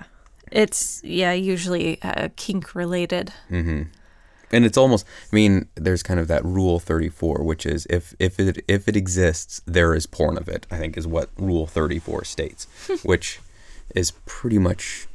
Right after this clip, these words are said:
Speaker 2: true with ver-, with probably fewer exceptions than, than not.
Speaker 1: Yeah, that's a good point.
Speaker 2: Um,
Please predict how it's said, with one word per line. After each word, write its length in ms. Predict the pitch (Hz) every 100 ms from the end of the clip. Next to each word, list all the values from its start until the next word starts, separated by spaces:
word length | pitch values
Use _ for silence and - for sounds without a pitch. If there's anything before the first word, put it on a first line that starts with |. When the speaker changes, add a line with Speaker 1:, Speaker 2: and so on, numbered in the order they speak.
| -
Speaker 2:
true 460 | - - 98 87
with 300 | 80 80 - - - - - - - - - - - - 50
ver-, 560 | 107 110 113 117 117
with 320 | 98 107 110 -
probably 340 | - 190 156
fewer 440 | - - 120 117
exceptions 720 | 87 - - 78 - 80 78 - - - - -
than, 560 | 85 87 82 78 76 - _ _ _ _ _ -
than 180 | 78
not. 420 | 78 78 82 - - _ _
Speaker 1:
Yeah, 280 | 202 208 247 - -
that's 220 | 180 196
a 40 | 185
good 160 | 175
point. 260 | - 180 180 - - _ _ _ - _
Speaker 2:
Um, 400 | - - - -